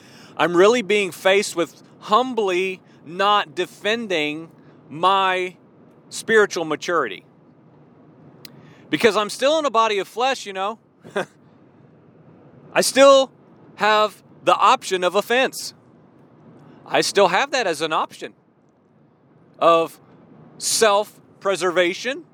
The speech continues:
self-exaltation, even self-explanation. About when someone would come to me, and I'll, I'll create a scenario that, in all honesty,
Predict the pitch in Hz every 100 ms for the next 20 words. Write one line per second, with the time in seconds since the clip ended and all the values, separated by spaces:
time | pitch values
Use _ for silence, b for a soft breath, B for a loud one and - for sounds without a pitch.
0 | _ - 208 208 220 - 185 156 170 160
1 | - 160 156 202 233 _ _ b b b
2 | b b b - 190 277 - 208 180 165
3 | 175 - - 214 277 170 113 - 78 _
4 | _ _ _ _ _ _ b b b b
5 | _ - - - - - - - - -
6 | 156 196 190 196 185 - 233 233 214 196
7 | - 208 233 190 175 214 180 156 160 147
8 | 156 151 - 165 165 147 147 147 151 180
9 | 226 151 131 - 127 131 139 160 151 160
10 | 202 - 233 262